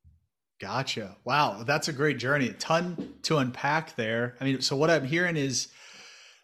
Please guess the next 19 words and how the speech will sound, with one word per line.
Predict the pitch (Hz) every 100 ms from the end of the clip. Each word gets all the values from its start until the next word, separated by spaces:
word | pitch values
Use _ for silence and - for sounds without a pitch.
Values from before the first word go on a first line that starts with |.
| _
um, | 127 123
a | -
little | 139 208
bit | 220
of | 196
a |
different | 147 147 120
path | 120 117 117 -
th-, | 117
than | 117 110
most, | 101 101 127 - -
right? | 110 123
You | 120 127
started | 113 - 143 160 156
out | 120 156 151 107
with | 113 104 -
a | 110
ton | - - 156 170
of | 135 110 98 -